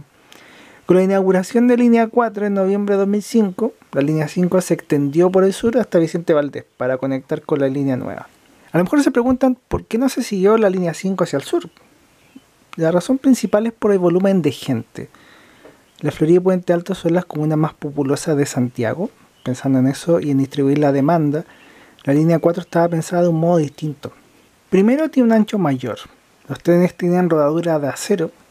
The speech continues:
las estaciones tienen más distancia entre ellas. Estos trenes fueron fabricados por Alstom en Brasil, exclusivamente para las líneas cuatro y cuatro A. Es una variante de los Alstom Metrópolis.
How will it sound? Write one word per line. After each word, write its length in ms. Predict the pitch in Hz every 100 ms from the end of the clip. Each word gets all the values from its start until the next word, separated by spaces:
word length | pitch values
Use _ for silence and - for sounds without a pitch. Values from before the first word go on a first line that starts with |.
| _
las 100 | 131
estaciones 420 | 123 - 143 143
tienen 240 | - 139 135
más 160 | 131
distancia 380 | 131 - 131 -
entre 280 | 127 - 135
ellas. 400 | 165 156 160 - _ _ _ - - _ -
Estos 240 | 190 208
trenes 240 | 196 190 190
fueron 260 | 175 175
fabricados 460 | 170 151 147 156 160
por 160 | - 147
Alstom 480 | 165 - 175 185 180
en 300 | 151 143 131
Brasil, 500 | 139 - 220 170 - _ -
exclusivamente 760 | 131 127 - 151 160 170 170
para 220 | 170 139
las 120 | 131 120
líneas 360 | 139 143 - -
cuatro 340 | 143 143 143
y 40 | 143
cuatro 360 | 131 127 147
A. 140 | 151 156 - _ - - _
Es 80 | -
una 160 | 156 147
variante 520 | 147 151 156 160 170
de 140 | 160
los 260 | 147 143 -
Alstom 300 | 151 - 151
Metrópolis. 680 | 151 147 175 170 156 202